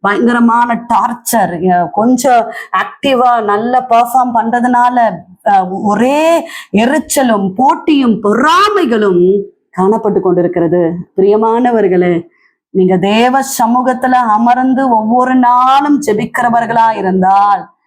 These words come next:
கர்த்தருடைய கிரியை உங்களோடு கூட இருக்கும். கர்த்தர் உங்களை ஆச்சரியமாய் நடத்துவார். உங்க மேல எரிச்சலா இருக்கிறவங்க வெட்கப்பட்டு போகும்படியாய் கர்த்தரே நடத்துவார்.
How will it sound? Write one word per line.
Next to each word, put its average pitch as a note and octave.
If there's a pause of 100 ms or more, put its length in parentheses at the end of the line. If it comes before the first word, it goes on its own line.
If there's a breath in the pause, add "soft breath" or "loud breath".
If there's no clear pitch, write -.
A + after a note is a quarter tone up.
(340)
கர்த்தருடைய G3+
கிரியை A3
உங்களோடு F#3+
கூட F#3+
இருக்கும். F3+ (240 soft breath)
கர்த்தர் A3+
உங்களை A3
ஆச்சரியமாய் E4+
நடத்துவார். F#3+ (140)
உங்க F3+
மேல A3+
எரிச்சலா A#3
இருக்கிறவங்க G#3+ (320 loud breath)
வெட்கப்பட்டு A#3
போகும்படியாய் F3+ (100)
கர்த்தரே G3
நடத்துவார். E3+